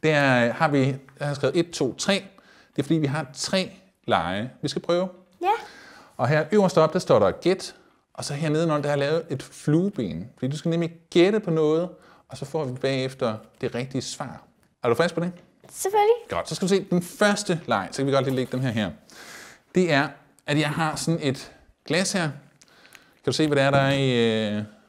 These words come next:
Speaker 1: hvad det er, der er i det?
Speaker 2: Pebernødder.
Speaker 1: Pebernødder.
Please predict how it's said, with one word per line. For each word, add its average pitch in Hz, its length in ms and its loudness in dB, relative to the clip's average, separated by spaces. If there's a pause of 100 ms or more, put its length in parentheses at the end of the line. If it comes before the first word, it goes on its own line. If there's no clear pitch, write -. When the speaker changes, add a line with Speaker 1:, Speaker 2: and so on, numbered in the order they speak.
(300)
Speaker 1:
hvad 131 100 -4
det 123 80 2
er, 123 60 0
der 127 80 -2
er 113 140 0
i 123 80 -4
det? 131 100 -6 (280)
Speaker 2:
Pebernødder. 339 480 2 (220)
Speaker 1:
Pebernødder. 160 400 2